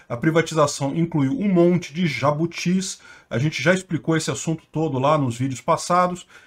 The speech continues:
e basicamente a culpa disso é do S T F, porque o S T F passou a exigir que privatização passasse pelo Congresso.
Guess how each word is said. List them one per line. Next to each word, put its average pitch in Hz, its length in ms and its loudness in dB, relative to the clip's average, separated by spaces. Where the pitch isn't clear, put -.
e 160 200 0
basicamente 160 680 2
a 151 60 0
culpa 196 500 0
disso 135 460 -2
é 170 320 4
do 127 220 0
S 135 180 0
T 208 80 -2
F, 196 320 2
porque - 160 -6
o 143 40 0
S 143 140 -4
T - 80 -4
F 143 220 -2
passou 165 400 -2
a 185 80 4
exigir 139 480 0
que 175 100 -2
privatização 165 800 2
passasse 139 400 0
pelo 220 200 -6
Congresso. 226 460 0